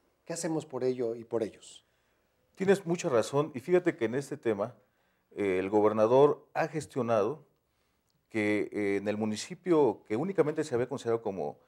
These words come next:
Speaker 2: dentro de la cruzada, que era Cuernavaca,
Speaker 1: Sí.
Speaker 2: gestionar ciento cuarenta y dos viviendas para esta gente de Cuernavaca, precisamente para mejorarles, eh, su vivienda, para
Speaker 1: Sí.
Speaker 2: tener una vivienda, como su nombre lo indica, una vivienda digna,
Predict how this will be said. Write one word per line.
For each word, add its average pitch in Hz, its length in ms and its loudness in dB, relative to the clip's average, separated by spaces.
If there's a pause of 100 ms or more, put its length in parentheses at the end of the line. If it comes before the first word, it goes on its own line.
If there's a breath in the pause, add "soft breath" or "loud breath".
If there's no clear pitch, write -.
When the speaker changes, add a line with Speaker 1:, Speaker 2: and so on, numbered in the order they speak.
(260)
Speaker 2:
dentro 101 260 -2
de 98 40 0
la 92 100 0
cruzada, 110 460 -2
que 117 80 -6
era 113 100 -4
Cuernavaca, 110 640 -2
Speaker 1:
Sí. 117 240 -20 (300)
Speaker 2:
gestionar 120 480 -2
ciento 147 320 -6
cuarenta 104 360 -4
y 107 40 -8
dos 123 180 -6
viviendas 117 460 -8
para 117 200 -14
esta 120 200 -14
gente 135 340 -12
de 101 80 -10
Cuernavaca, 120 640 -4 (560)
precisamente 131 540 0
para 101 160 0
mejorarles, 107 680 -6 (400 loud breath)
eh, 87 320 -4
su - 220 -4
vivienda, 120 520 2
para 90 220 -4
Speaker 1:
Sí. 101 100 -12
Speaker 2:
tener 104 200 -2
una 123 160 0
vivienda, 113 340 0
como 104 220 -10
su - 100 -16
nombre 120 160 -8
lo 107 60 -6
indica, 110 260 -12
una 110 100 -6
vivienda 107 260 -6
digna, 127 420 -6